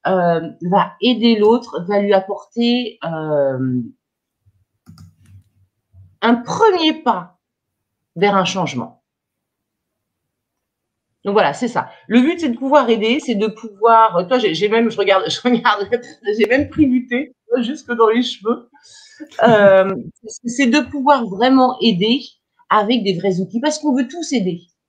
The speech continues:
Mais la plupart du temps, eh ben, on sait pas comment faire, on s'y prend mal et on, on n'obtient pas le résultat qu'on voulait. Ben là, on aura de la méthodologie, là, on aura des outils.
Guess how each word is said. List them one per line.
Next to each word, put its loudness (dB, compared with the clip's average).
Mais 6
la 6
plupart 0
du 0
temps, 4
eh 2
ben, 2
on -2
sait -6
pas -4
comment -4
faire, 0
on -2
s'y -14
prend -4
mal 2
et 2
on, -2
on -4
n'obtient -6
pas -4
le -2
résultat -4
qu'on -8
voulait. -8
Ben 4
là, 4
on -4
aura -6
de -4
la 2
méthodologie, -6
là, -2
on -6
aura -4
des -12
outils. -20